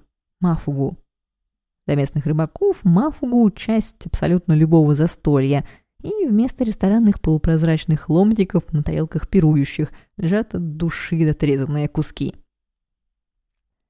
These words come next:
Другой рецепт рыболовецких деревень — копченая фугу.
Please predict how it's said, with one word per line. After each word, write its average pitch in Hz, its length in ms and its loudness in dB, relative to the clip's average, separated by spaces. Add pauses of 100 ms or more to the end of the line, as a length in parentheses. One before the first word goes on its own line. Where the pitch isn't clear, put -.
(720)
Другой 160 340 2
рецепт - 340 -4
рыболовецких 294 680 0
деревень — 233 460 2 (340)
копченая 156 680 -2
фугу. 147 440 -2